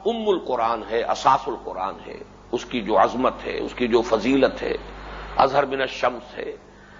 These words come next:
نبی اکرم صلی اللہ علیہ وسلم کے اقوال مبارکہ اس کی فضیلت کے ضمن میں، اس کی عظمت کے ضمن میں اکثر لوگوں کے سامنے ہے۔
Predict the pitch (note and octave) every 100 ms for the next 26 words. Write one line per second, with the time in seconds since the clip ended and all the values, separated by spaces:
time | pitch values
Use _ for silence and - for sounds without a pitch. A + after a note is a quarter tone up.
0 | - C#3 C#3+ D3+ C#3+ - - D3 B2+ C3
1 | A#2+ A#2 A#2+ A2 A2+ A2+ C3 C3+ B2+ A2
2 | - - - - - C#3+ C3+ B2 - A#2+
3 | B2+ A#2+ A2 G#2+ A#2+ - G2+ G2 G#2+ -
4 | A2 G#2+ G2 A#2 C3+ C#3 B2 A2 G#2+ G#2+
5 | G2+ F2+ G2 G#2 - A#2 A#2+ C3 - A2
6 | G2 A2 G2 F#2 - A#2+ - A#2+ A#2 A#2+
7 | A#2 G#2+ G2+ G2+ - -